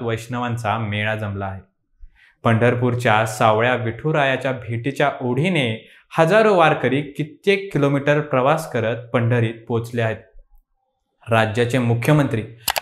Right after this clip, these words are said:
एकनाथ शिंदे यांच्या हस्ते शासकीय पूजा पार पडेल. भल्या पहाटे होणाऱ्या या पूजेच्या मंगलमयी वातावरणाची अनुभूती घेण्याची प्रत्येकाची इच्छा असते.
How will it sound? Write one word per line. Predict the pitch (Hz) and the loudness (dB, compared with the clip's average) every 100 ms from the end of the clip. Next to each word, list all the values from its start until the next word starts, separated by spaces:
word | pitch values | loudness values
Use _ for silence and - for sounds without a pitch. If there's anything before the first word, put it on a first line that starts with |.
| - 165 | 0 2
एकनाथ | 175 208 214 214 | 4 4 2 0
शिंदे | 175 151 135 147 | 0 2 4 4
यांच्या | 139 135 139 | 2 0 0
हस्ते | 139 - 117 117 147 | 0 -2 0 0 0
शासकीय | - 127 117 143 156 156 | -2 0 0 -2 0 -2
पूजा | 160 131 113 107 120 - _ _ _ | -2 -4 -4 -4 -6 -10 _ _ _
पार | 120 120 | 4 4
पडेल. | 117 104 98 - _ _ _ _ _ - | 2 -4 -6 -10 _ _ _ _ _ 2
भल्या | 156 226 | 6 6
पहाटे | 233 208 196 202 | 6 6 6 4
होणाऱ्या | 170 170 175 156 131 | 2 2 4 4 4
या | 147 156 | 2 0
पूजेच्या | 156 135 139 156 160 | -2 -4 -2 0 0
मंगलमयी | 143 139 147 170 180 185 | 0 -2 -2 -2 -2 0
वातावरणाची | 165 135 143 139 139 139 151 151 | 0 0 0 -2 -4 -6 -6 -6
अनुभूती | 123 143 160 151 156 | -4 -2 -2 -2 -2
घेण्याची | 143 113 127 139 123 113 - - | -4 -4 -4 -4 -4 -8 -8 -4
प्रत्येकाची | 180 180 214 196 - 170 | -4 0 0 0 0 -2
इच्छा | 117 - 120 | -4 -4 -4
असते. | 117 - | -4 -10